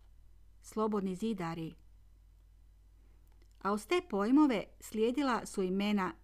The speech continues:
poznatih ljudi, političara, znanstvenika i književnika. Shvatila sam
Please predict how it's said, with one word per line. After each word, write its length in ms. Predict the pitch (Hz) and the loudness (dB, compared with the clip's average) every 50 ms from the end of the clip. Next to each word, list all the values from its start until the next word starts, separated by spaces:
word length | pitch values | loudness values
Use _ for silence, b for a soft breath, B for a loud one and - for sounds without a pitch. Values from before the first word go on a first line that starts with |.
| - | -8
poznatih 600 | - 220 233 269 262 - 196 180 - 180 - - | -4 0 0 0 0 -2 -6 -8 -8 -12 -10 -6
ljudi, 520 | 185 180 185 180 180 180 185 185 175 180 175 - - - - - - - - - - - - - - | -2 0 0 2 0 0 0 -2 -4 -4 -6 -12 -20 -20 -20 -20 -20 -20 -20 -20 -20 -20 -20 -18 -8
političara, 880 | - 208 208 214 226 233 - 220 208 - - 185 175 175 175 170 170 175 - - - - - - - - - - - - - - - - - | -2 0 2 2 2 2 0 -4 -6 -6 -6 -6 -6 -4 -4 -6 -6 -6 -8 -14 -20 -20 -20 -20 -20 -20 -20 -20 -20 -20 -20 -20 -20 -14 -10
znanstvenika 1000 | 208 185 196 208 208 240 269 262 - - 254 233 233 233 226 233 - 208 196 190 | -8 -4 -2 0 0 0 0 -2 -2 -2 0 2 2 2 0 -2 -4 -4 -2 -2
i 340 | 180 175 175 175 180 196 208 - - - - - - | -2 -2 -2 -4 -4 -6 -8 -14 -18 -20 -20 -20 -16
književnika. 840 | - - 170 165 160 160 170 160 160 160 160 151 - - 156 160 185 - - - - - - - - - - - - - - - - - - - - - - - - - - - - - - - - - - - - - - - - - - - | -6 -4 -2 -2 -2 -4 -6 -8 -6 -6 -6 -6 -6 -8 -10 -10 -10 -12 -20 -20 -20 -20 -20 -20 -20 -20 -20 -20 -20 -20 -20 -20 -20 -20 -20 -20 -20 -20 -20 -20 -20 -20 -20 -20 -20 -20 -20 -20 -20 -20 -20 -20 -20 -20 -20 -20 -20 -20 -20 -18
Shvatila 560 | - - - 262 302 339 339 349 330 320 311 | -10 0 2 4 4 4 2 0 0 0 0
sam 320 | 302 - 285 254 233 - | 0 0 0 0 0 -2